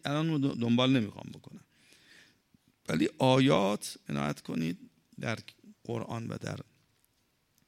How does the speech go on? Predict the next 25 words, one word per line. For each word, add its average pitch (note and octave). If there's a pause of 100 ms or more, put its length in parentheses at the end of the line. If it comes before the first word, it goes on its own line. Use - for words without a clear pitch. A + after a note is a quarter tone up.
(520)
روایات A#2
و A#2+
اینها A#2+ (200)
فهم F3
شرایط D#3
داره، B2
خیلی D#3+
روشنه. A#2+ (1900)
اگر B2+
کسی -
از A2+
اهل A2+
عالم A2+
ذکر A2+
بود، D3+
خیلی A2+
از G#2+
عالم G#2+
براش G#2+
آیات -
می‌شه. - (100)
اهل A2
عالم A2
هدایت A2
بود، -